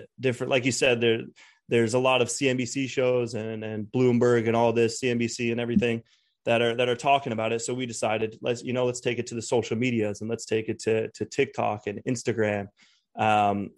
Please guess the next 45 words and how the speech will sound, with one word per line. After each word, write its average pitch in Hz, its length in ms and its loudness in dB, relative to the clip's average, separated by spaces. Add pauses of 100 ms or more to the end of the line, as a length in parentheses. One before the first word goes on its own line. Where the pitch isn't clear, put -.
(100)
and 107 160 -4
we've 117 120 0
gotten 151 180 0
a 95 40 -2
lot 120 500 2
of 123 60 -2
reception 117 480 -4
on 107 140 -8
TikTok, 107 520 -4
which 110 140 -6
is 113 120 -2
actually 123 300 0
kind 113 220 0
of 101 60 -6
funny. 113 200 0
We've 107 180 -2
actually 110 320 -2
gotten, 110 400 -2 (520)
uh, 104 400 2
over 120 300 4
a 117 40 6
million 123 400 4
views, 127 600 0
a 110 40 -2
lot 117 220 0
of 113 100 -2
likes, 120 420 0
a 117 40 -8
lot 110 140 -4
of 110 80 -16
followers. 117 600 2
So, 110 380 0
I 120 60 -4
mean, 120 320 -4 (480)
it's, 120 160 -4
it's 127 160 -4
taken 156 260 2
a 147 60 4
while. 147 240 4
We 139 80 0
started 131 260 2
in 123 120 0
January, 139 480 0
but 117 180 -4
it's, - 260 -10